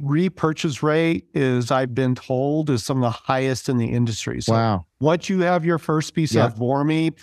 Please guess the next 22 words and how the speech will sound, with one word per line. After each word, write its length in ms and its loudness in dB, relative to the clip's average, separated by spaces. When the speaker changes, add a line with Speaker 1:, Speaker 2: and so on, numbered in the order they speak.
Speaker 1:
and 140 2
you 120 2
wear 320 2
it 60 2
outside, 720 0
the 100 0
level 340 2
of 100 -4
surprise 1000 0
and 160 2
just 340 -2
absolutely 880 0
astonishment 880 0
of 140 2
the 100 2
performance 800 -2
and 100 0
the 80 0
durability 640 0
of 80 0
our 120 0
product 500 0